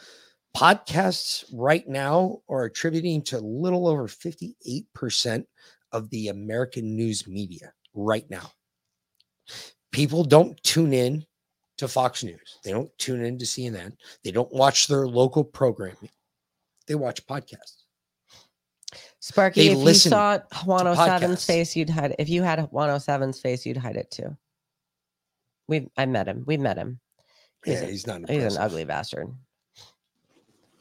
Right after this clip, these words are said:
Speaker 1: Not impressive at all.
Speaker 2: No. And he's full of shit.
Speaker 1: And,
Speaker 2: All the
Speaker 1: yeah,
Speaker 2: time.
Speaker 1: that, uh,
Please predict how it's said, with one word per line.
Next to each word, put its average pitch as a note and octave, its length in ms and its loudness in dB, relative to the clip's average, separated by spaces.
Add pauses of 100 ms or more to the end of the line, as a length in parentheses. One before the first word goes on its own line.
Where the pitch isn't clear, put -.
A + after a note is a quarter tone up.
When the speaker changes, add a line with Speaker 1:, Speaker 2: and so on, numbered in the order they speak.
(120)
Speaker 1:
Not A#2 220 -8
impressive A2 460 -6
at F2+ 60 -8
all. - 220 -12
Speaker 2:
No. B2 320 0 (240)
And E3 160 4
he's D3+ 140 0
full B1+ 160 -2
of - 60 -4
shit. - 200 -6 (160)
Speaker 1:
And, G2 420 -6 (100)
Speaker 2:
All C#3+ 160 4
the F#2+ 80 -2
Speaker 1:
yeah, - 60 -6
Speaker 2:
time. C#2 300 -6
Speaker 1:
that, F2+ 260 -6 (280)
uh, C#3+ 60 0